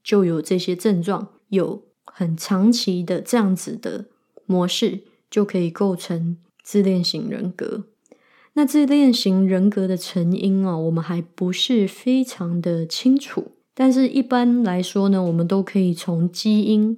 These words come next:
啊，先天、后天来，来归纳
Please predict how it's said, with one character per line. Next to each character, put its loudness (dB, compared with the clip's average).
啊， -6
先 2
天、 0
后 0
天 -2
来， -4
来 -2
归 4
纳 0